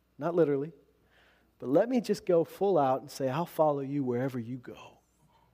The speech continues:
Whatever you send me, whatever you tell me to do, I'll just do it." What if we lived our life that way? Some of you have already taken steps in that direction. Some of you are sprinting, some of you are running,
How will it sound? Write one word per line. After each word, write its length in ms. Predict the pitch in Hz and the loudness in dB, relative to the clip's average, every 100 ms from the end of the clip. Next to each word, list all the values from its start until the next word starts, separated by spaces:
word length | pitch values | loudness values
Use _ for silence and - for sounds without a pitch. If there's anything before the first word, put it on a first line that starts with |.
| _ _ - | _ _ -14
Whatever 600 | 143 - 208 - 214 202 | -2 2 4 4 2 0
you 220 | 196 214 | -2 0
send 340 | 208 - 190 190 | 0 2 2 2
me, 120 | 190 - 254 - | -2 -6 -14 2
whatever 400 | 147 151 190 190 | 4 4 2 2
you 160 | 208 | 0
tell 380 | 175 - 185 190 | -2 0 2 4
me 140 | 196 | 2
to 80 | 175 | 0
do, 180 | 160 160 - - | 2 0 -2 -4
I'll 160 | - 392 | 2 2
just 400 | 208 190 - - | 2 -2 -4 -6
do 200 | 170 175 | 0 0
it." 100 | 151 - - | 0 -6 -14
What 400 | 139 151 247 285 | -2 2 4 4
if 400 | 269 240 175 - | 2 2 0 -4
we 120 | 175 | -4
lived 260 | 160 165 139 | 0 2 4
our 100 | 139 | 2
life 320 | 131 127 117 | 2 0 -2
that 180 | 135 113 | -2 -2
way? 280 | 131 127 117 | -4 -8 -8
Some 320 | - - 254 | -8 -2 0
of 80 | 240 | 2
you 140 | 226 | 2
have 100 | 180 | 4
already 440 | 196 214 220 226 220 - - | 4 4 2 0 -4 -10 -4
taken 320 | - 202 190 156 | 2 2 2 -4
steps 480 | - 220 214 - | 2 2 2 -2
in 120 | 185 180 | -2 0
that 220 | 175 160 | -2 -2
direction. 460 | 156 160 151 - | 0 2 0 -4
Some 280 | 123 - 208 | -6 -4 2
of 120 | 233 | 2
you 180 | 190 226 | 2 2
are 80 | 160 | 2
sprinting, 540 | - - 226 226 226 | 0 2 2 4 0
some 220 | 214 190 170 | 0 0 0
of 100 | 147 | 0
you 160 | 139 | 2
are 80 | 120 | 2
running, 400 | 127 202 233 226 | 4 4 4 0